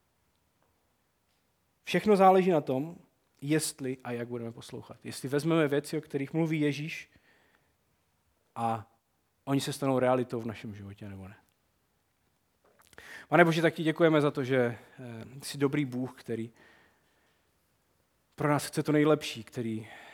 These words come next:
eh, na kterého můžeme spoléhat, kterému můžeme věřit,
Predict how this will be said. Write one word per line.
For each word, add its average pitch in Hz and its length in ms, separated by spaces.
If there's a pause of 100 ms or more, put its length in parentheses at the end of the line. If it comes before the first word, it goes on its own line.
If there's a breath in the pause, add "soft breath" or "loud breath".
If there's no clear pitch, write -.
(600 loud breath)
eh, - 400 (880 loud breath)
na 127 80
kterého 135 220
můžeme 143 220
spoléhat, 131 680 (920 soft breath)
kterému 127 200
můžeme 131 320
věřit, 120 460